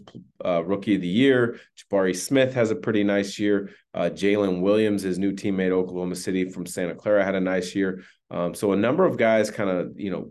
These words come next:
got their footing in the N B A where he, uh, hasn't had that yet.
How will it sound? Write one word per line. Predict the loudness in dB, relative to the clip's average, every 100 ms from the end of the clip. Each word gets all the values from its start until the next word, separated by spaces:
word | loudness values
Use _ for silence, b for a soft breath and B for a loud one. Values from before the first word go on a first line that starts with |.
| -14
got | -6 -4 -4 -4
their | -2 -2
footing | -4 -8 -2 0 0 -2
in | -4 -4
the | -2 -2
N | -4
B | -4 0
A | 2 2
where | 2 0 0
he, | 0 0 -2 B B B -12
uh, | -8 -6 -8 -12
hasn't | -4 -2 -2 -2
had | -2 -2 -2
that | -4 -6
yet. | -12